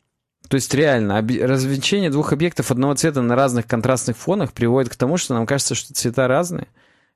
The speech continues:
Хотя на самом деле они одина-, они одинаковые. Это называется контрастная иллюзия. Так же, как вот здесь текст, Текстланд, хотел сказать.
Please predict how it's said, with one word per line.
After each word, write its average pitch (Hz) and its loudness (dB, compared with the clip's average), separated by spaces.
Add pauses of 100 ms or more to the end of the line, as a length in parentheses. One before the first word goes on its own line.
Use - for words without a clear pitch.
(120)
Хотя 135 0
на 139 0
самом 160 0
деле 139 2
они 123 0
одина-, 123 0
они 131 0
одинаковые. 120 0
Это 131 -2
называется 147 -4
контрастная 120 0
иллюзия. 101 0 (320)
Так 170 2
же, 165 0
как 139 -4
вот 139 2
здесь 135 0
текст, - 0 (220)
Текстланд, 98 -4 (140)
хотел - -8
сказать. - -8